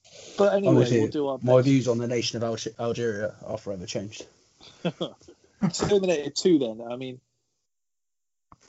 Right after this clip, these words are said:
Speaker 1: one of the most popular films in the bracket. Me and Keenan, I think we've said before, we did our own, uh, selection Sunday here, so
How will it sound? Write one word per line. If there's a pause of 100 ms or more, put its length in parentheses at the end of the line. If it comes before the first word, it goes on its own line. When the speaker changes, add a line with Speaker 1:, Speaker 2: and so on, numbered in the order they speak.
(560)
Speaker 1:
one
of
the
most
popular
films
in
the
bracket.
Me
and
Keenan,
I
think
we've
said
before,
we
did
our
own,
uh,
selection
Sunday
here,
so